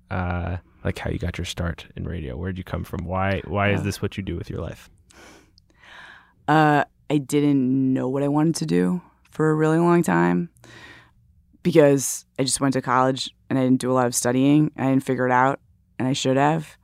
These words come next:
Speaker 2: But then what happened was, like, I graduated from college 'cause college ends, and I didn't know how to, I just didn't know what to do.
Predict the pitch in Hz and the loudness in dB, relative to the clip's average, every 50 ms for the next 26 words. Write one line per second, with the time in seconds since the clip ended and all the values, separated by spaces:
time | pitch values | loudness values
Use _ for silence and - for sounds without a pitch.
0 | _ _ _ _ _ _ _ - 151 143 - - 147 139 139 135 135 135 139 127 | _ _ _ _ _ _ _ -2 -2 -2 0 0 0 2 2 2 2 0 0 -2
1 | 123 127 - - 135 131 131 131 127 - 131 123 127 127 120 - - - 143 135 | -4 -6 -6 -4 -4 -2 -2 -2 -4 -6 -8 -8 -8 -10 -8 -8 -8 -6 -6 -6
2 | 135 143 - - - - - - - 175 - - 190 - 190 196 208 214 196 - | -6 -4 -4 -2 -2 -4 -4 -4 -4 -4 -2 -4 -4 -4 -4 -4 -4 -6 -6 -8
3 | - - - 151 - - - 135 131 131 127 120 - - 127 135 139 139 151 160 | -12 -12 -12 -12 -12 -8 -6 -4 -4 -2 -4 -4 -4 -4 -2 0 2 2 2 2
4 | 170 180 - - - - - - - - _ _ - 143 139 139 135 131 139 139 | 0 -2 -6 -10 -18 -20 -20 -20 -20 -20 _ _ -6 -2 -2 0 0 2 2 4
5 | 139 135 135 135 131 131 127 127 131 131 131 131 127 120 123 123 - 120 120 120 | 4 6 6 6 6 4 4 4 2 2 0 -2 -4 -6 -8 -8 -8 -8 -8 -8
6 | 120 123 123 123 127 123 _ _ - - - _ - - - - 127 131 131 123 | -8 -10 -12 -14 -18 -20 _ _ -20 -20 -20 _ -20 -12 -8 -6 -4 -2 -2 -4
7 | 117 - - - 127 127 131 131 127 123 120 123 123 120 - - 127 123 135 151 | -4 -10 -10 -6 -2 0 0 0 0 -4 -6 -8 -10 -10 -10 -12 -10 -4 -2 -2
8 | 147 143 151 151 147 | -2 -2 -6 -10 -12